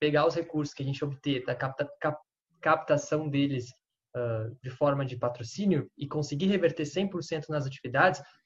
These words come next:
a gente também quer oportunizar outras ações pra divulgar a ciência, ah, de forma mais acessível aos jovens. Então, a gente ainda tá trabalhando pra, eh, consolidar de vez esse instituto, estabelecer outras ações, não apenas através da Feira Brasileira de Jovens Cientistas.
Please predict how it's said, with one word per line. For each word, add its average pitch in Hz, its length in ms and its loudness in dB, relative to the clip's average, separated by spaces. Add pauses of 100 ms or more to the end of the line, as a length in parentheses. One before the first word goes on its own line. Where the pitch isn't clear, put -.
a 143 40 0
gente 175 180 -2
também 180 280 0
quer 170 380 4
oportunizar 170 600 0
outras 185 280 2
ações 165 460 -2
pra 165 120 0
divulgar 151 380 0
a 151 40 2
ciência, 151 560 -4 (340)
ah, 156 180 2
de 143 120 0
forma 165 200 4
mais 156 180 0
acessível 151 440 -2
aos 156 160 4
jovens. 127 380 2
Então, 143 360 2 (280)
a 139 100 2
gente 156 220 0
ainda 185 120 0
tá 190 80 -4
trabalhando 165 720 4
pra, 147 320 4 (340)
eh, 147 140 0
consolidar 156 800 2 (200)
de 147 180 -6
vez 160 340 4
esse 156 200 -6
instituto, 165 680 -4 (280)
estabelecer 160 460 2
outras 180 240 0
ações, 175 500 0 (220)
não 180 120 0
apenas 165 300 4
através 151 400 2
da 151 80 2
Feira 147 240 0
Brasileira 143 380 2
de 143 60 0
Jovens 139 240 0
Cientistas. 123 600 -6